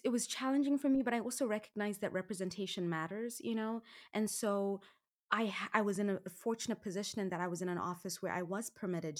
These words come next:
to um, you know, we hear of the word withdraw, dismiss cases, but it's called null prosing, for example. And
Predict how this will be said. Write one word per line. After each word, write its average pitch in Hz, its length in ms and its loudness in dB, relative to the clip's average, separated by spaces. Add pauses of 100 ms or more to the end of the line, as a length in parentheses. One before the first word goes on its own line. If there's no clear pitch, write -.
(160)
to 156 300 -2 (500)
um, 165 320 2
you 190 80 2
know, 165 100 2
we 175 220 0
hear 190 200 2
of 170 100 0
the 185 60 0
word 170 280 0
withdraw, 165 500 2
dismiss 165 400 -2
cases, 160 420 -4
but 160 140 -4
it's 156 100 -6
called 175 240 0
null 175 200 4
prosing, - 500 -6
for 147 140 -6
example. 147 600 -4 (420)
And 175 380 0